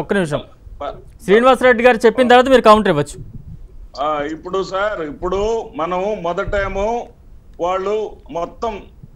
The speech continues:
Speaker 2: కరెక్ట్ గా చెప్పాలంటే, మన మోటు భాషలో చెప్పాలంటే మొత్తం నాకేసిపోయారు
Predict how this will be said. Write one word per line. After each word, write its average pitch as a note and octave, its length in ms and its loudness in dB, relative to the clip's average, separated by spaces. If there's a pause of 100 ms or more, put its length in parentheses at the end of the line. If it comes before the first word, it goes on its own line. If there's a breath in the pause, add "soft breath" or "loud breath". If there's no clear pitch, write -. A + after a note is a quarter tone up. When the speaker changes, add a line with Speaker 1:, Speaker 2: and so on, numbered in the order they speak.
(420)
Speaker 2:
కరెక్ట్ F#3 320 -8
గా A3 140 -4
చెప్పాలంటే, G3 560 -6
మన F#3 300 -6
మోటు G#3 240 -4
భాషలో G3 340 -6
చెప్పాలంటే F#3+ 380 -6
మొత్తం G#3 180 -6 (140)
నాకేసిపోయారు G3+ 680 -4